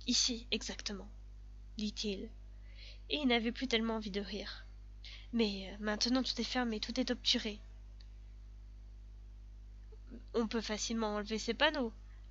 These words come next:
Euh, c'est prévu pour cela. Derrière, il passe une multitude de câbles et, et on peut avoir besoin d'y faire des réparations. N'est-ce pas, monsieur l'ingénieur ? »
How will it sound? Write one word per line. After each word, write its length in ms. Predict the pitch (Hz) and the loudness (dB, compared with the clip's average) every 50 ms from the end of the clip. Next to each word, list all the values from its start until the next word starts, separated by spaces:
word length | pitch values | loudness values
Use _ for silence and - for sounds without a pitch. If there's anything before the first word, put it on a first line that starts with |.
| - - | -4 0
Euh, 100 | - - | 0 0
c'est 140 | 233 - 262 | 2 2 0
prévu 320 | 254 - - 269 247 262 | 0 2 2 4 4 4
pour 160 | 247 247 214 - | 2 2 -2 -2
cela. 320 | - 240 220 214 202 202 - - - - - - - - - - - | 0 0 0 0 -2 -4 -8 -12 -14 -14 -12 -12 -14 -14 -14 -8 -4
Derrière, 420 | 208 196 233 226 247 285 311 294 | 2 4 6 8 10 8 8 8
il 140 | 262 262 233 | 8 6 4
passe 240 | - 240 220 - - | 4 2 0 2 4
une 100 | 240 233 | 6 6
multitude 540 | 233 247 233 - - 233 - 262 240 202 185 | 6 6 4 4 2 2 2 2 2 2 2
de 100 | 226 226 | 0 0
câbles 420 | 220 - - 294 311 262 233 214 | 0 0 0 2 4 4 4 2
et, 240 | 202 196 202 208 220 - - - - - - - - - - - | 0 -2 -4 -6 -8 -10 -12 -14 -14 -14 -14 -14 -12 -12 -10 -2
et 140 | - 233 226 | 0 2 4
on 120 | 220 220 214 | 4 2 4
peut 240 | - 247 254 233 | 6 6 8 8
avoir 300 | 220 214 214 - 240 214 | 6 4 4 4 4 4
besoin 280 | 208 220 233 - 262 277 | 6 4 4 6 8 8
d'y 100 | 254 233 | 6 6
faire 200 | - - 233 233 | 4 2 2 4
des 100 | 214 233 | 4 4
réparations. 600 | 226 233 233 - 220 214 233 220 - - 208 190 - - - - - - - - - - - - - - - - | 4 2 2 2 0 0 2 2 2 2 2 0 -6 -10 -14 -14 -14 -14 -14 -14 -14 -12 -12 -12 -12 -12 -4 0
N'est-ce 180 | 233 220 - - | 0 0 4 4
pas, 160 | - 330 285 | 6 6 6
monsieur 280 | 226 220 - - 226 | 4 2 2 2 2
l'ingénieur ? » 680 | 214 196 196 202 202 202 208 208 185 185 - - - - | 2 2 0 0 0 0 0 -2 -2 -4 -6 -10 -12 -12